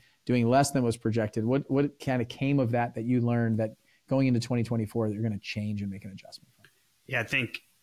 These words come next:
Speaker 2: um, one, one, just one big point, <clears throat> excuse me, one big point for us was, um, don't, sometimes you can get narrow-minded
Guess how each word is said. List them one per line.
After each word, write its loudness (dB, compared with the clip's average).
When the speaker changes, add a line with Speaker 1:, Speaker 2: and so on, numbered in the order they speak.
Speaker 2:
um, 2
one, 4
one, 2
just 0
one 4
big 2
point, -6
<clears throat> -12
excuse -2
me, -4
one 4
big 4
point 0
for 0
us 2
was, -2
um, 0
don't, 4
sometimes 4
you 2
can 4
get 4
narrow-minded 2